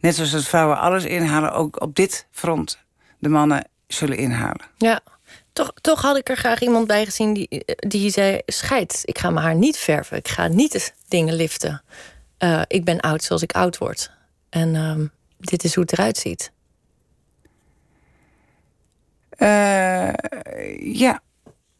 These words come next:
Speaker 2: Het is, eh, de vrouwen die je hebt gekozen zijn, er is een heel groot deel ook, eh, ijdelheid.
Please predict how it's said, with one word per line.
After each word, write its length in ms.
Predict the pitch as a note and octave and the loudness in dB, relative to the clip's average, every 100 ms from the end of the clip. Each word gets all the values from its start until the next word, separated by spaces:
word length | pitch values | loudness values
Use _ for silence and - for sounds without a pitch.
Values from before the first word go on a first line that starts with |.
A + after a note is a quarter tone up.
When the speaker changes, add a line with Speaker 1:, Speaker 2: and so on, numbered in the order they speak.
| _ _ _ _ | _ _ _ _
Speaker 2:
Het 160 | A#3+ B3 | -6 -4
is, 240 | A#3 - | -6 -4
eh, 240 | - - F#3 | -2 -2 -2
de 180 | G3 G#3+ | 0 0
vrouwen 360 | - A#3+ B3+ | 2 2 2
die 80 | G#3 | 2
je 60 | A#3+ | 0
hebt 120 | A3+ | -2
gekozen 320 | - G3+ G3+ | -4 -4 -2
zijn, 300 | G3+ G3+ F#3+ - | -2 -2 -2 -4
er 200 | - G3 | -2 0
is 140 | G#3+ G#3 | 0 -2
een 80 | F#3+ | -2
heel 240 | A#3 D#4 | 2 2
groot 240 | - G3+ | 2 2
deel 240 | F#3+ G#3+ F3 | 4 2 2
ook, 180 | G3 - | -2 0
eh, 200 | F3+ E3+ - | 0 0 0
ijdelheid. 680 | C4 C4+ E3+ D3+ - - | -2 0 -2 -4 -6 -14